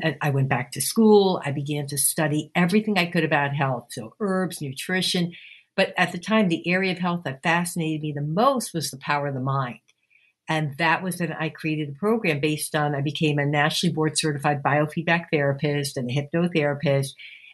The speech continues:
And what I would do was help people initially with pain control. And then later I began to focus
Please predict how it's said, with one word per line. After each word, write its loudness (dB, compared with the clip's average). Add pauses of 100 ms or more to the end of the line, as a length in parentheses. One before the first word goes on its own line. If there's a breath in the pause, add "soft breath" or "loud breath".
And 4
what 2
I 4
would 0
do 0
was -2
help 2
people 2 (960 soft breath)
initially 4
with 0
pain 0
control. 0
And 2
then 0
later 2
I 2
began -2
to -14
focus 0